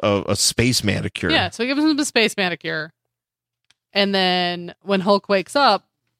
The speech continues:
Speaker 2: he's like, "God, uh, I'm so mad." And the guy's like, "No, my samples." And, he, and Hulk's like, "You know what? Fuck this! I'm gonna punch my way out of the ship." And he does, and he, like, jumps down. And it says, like, he doesn't even notice that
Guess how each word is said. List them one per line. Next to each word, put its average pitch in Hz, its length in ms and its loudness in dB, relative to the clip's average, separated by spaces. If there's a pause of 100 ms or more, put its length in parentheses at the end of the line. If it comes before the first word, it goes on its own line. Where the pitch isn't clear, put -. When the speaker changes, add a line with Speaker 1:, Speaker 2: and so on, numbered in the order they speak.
(960)
Speaker 2:
he's 196 280 -2
like, 196 220 -4
"God, 247 360 0
uh, 202 40 -6
I'm 220 300 2
so 247 140 0
mad." 226 260 2 (300)
And 208 80 -6
the 190 60 -2
guy's 196 240 2
like, 180 340 -2 (380)
"No, 302 320 2
my 247 200 2
samples." 240 640 2
And, 214 80 0
he, 208 100 0
and 196 120 -4
Hulk's 208 240 0
like, 220 160 0
"You 294 60 0
know 302 40 4
what? 294 180 2
Fuck - 280 -2
this! 156 220 -2
I'm 240 100 0
gonna 214 100 0
punch - 320 -4
my 220 140 4
way 220 160 4
out 220 100 4
of 214 60 0
the 220 80 0
ship." - 320 -2
And 175 100 -8
he 170 60 -4
does, 214 520 2
and 180 140 -4
he, 170 260 -6
like, 170 280 -14
jumps 240 280 2
down. 156 400 -2 (1040)
And 165 500 0 (140)
it 180 100 -16
says, 175 180 -4
like, 160 180 -6
he - 120 -6
doesn't 247 240 4
even 185 220 4
notice 196 560 2
that 156 220 -4